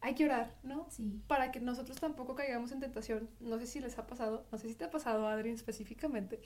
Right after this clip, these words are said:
Speaker 2: <laughs>
Speaker 1: de que
Speaker 2: Me estás exponiendo
Speaker 1: No,
Speaker 2: todo
Speaker 1: no, no,
Speaker 2: mi
Speaker 1: no,
Speaker 2: tramo
Speaker 1: no, no, no.
Speaker 2: aquí, Mari.
Speaker 1: <laughs> No, claro que no. Pero no sé si te ha pasado que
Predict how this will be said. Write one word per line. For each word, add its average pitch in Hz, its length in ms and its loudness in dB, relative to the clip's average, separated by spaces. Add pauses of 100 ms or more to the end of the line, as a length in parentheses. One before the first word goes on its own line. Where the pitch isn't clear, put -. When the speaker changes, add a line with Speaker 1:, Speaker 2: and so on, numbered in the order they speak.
(120)
Speaker 2:
<laughs> 254 380 0
Speaker 1:
de 233 240 2
que 240 80 0
Speaker 2:
Me 220 140 10
estás 262 220 4
exponiendo 277 640 2
Speaker 1:
No, 311 120 12
Speaker 2:
todo 392 80 12
Speaker 1:
no, 381 120 12
no, 359 120 12
Speaker 2:
mi 392 100 12
Speaker 1:
no, 381 60 12
Speaker 2:
tramo 359 180 12
Speaker 1:
no, 392 100 12
no, - 200 12
no. - 80 6
Speaker 2:
aquí, 320 140 12
Mari. 320 680 12
Speaker 1:
<laughs> 311 40 10
No, 320 140 12
claro 320 320 12
que - 120 8
no. 453 580 12 (300)
Pero 311 160 12
no 285 100 2
sé 262 80 0
si 262 140 -4
te 330 80 2
ha 320 40 0
pasado 285 440 4
que 220 320 2